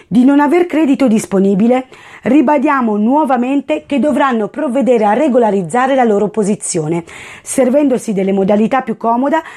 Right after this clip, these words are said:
tra quelle descritte nel paragrafo successivo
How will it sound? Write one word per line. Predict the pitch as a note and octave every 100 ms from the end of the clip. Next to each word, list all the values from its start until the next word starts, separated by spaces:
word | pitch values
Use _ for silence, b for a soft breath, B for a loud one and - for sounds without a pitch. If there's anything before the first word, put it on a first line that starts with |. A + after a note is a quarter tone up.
| B
tra | - F#4
quelle | E4+ B3+ G3+
descritte | C4 - C#4 D4+ D#4
nel | D4
paragrafo | B3+ C#4 A3+ G3+ G3 A3
successivo | - C4+ E4+ F4 - F#3 A#3